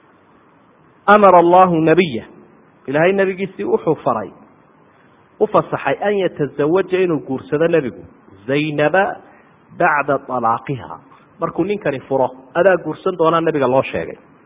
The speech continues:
Labadan is hayn maayaana wuu sii dayne, adaa se guursana la soco. Xasman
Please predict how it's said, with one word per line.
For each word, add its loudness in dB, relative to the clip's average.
Labadan 6
is -2
hayn 0
maayaana 2
wuu -2
sii -6
dayne, 2
adaa 2
se -2
guursana -4
la 2
soco. -4
Xasman 0